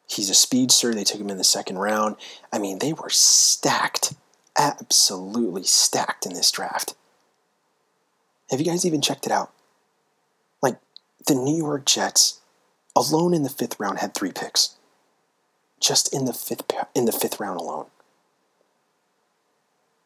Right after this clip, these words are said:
The sixth round, they stacked up as well.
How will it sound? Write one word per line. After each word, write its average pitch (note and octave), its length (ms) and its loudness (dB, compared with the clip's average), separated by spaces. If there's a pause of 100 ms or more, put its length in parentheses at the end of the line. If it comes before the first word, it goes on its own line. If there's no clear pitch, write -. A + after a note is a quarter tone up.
(1200)
The - 80 2
sixth - 320 4
round, B2 160 2
they G#2+ 60 0
stacked - 420 0
up - 100 -6
as - 140 -2
well. - 240 -6